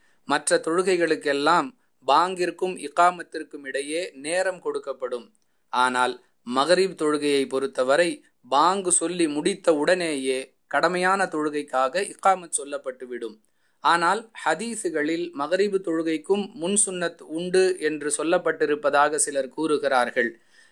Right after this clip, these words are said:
இதன் உண்மை விளக்கம் என்ன என்பதை அறிந்து கொள்வதற்காகத்தான் இப்படிப்பட்ட கேள்விகள் கேட்கப்படுகின்றன.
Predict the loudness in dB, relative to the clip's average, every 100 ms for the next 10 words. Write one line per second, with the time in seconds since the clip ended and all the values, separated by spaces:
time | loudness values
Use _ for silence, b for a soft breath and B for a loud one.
0 | b 0 0 0 -2 0 0 0 -2 -2
1 | -4 -6 -8 -2 0 0 -4 -8 -6 -4
2 | -4 -6 -6 -6 -6 -6 -8 -6 -4 -4
3 | -6 0 2 2 0 -4 -2 0 0 -2
4 | 0 0 0 -2 -2 -2 0 -2 0 0
5 | 2 2 0 0 0 0 -2